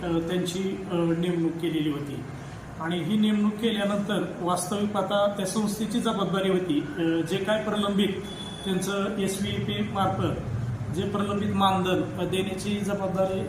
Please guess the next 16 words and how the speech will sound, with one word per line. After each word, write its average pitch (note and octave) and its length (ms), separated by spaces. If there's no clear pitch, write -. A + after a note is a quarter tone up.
वास्तविक F3+ 600
त्या F#3+ 100
संस्थेची G3+ 560
असताना F#3 440
सुद्धा F3+ 300
त्या F3 80
संस्थेने, F#3+ 640
अ, F3+ 460
दखल F3+ 340
घेतलेली E3 440
नाही. - 460
अ, F3+ 60
याचा G3+ 160
पत्र A#3 380
व्यवहार, A3+ 360
अ, F#3+ 640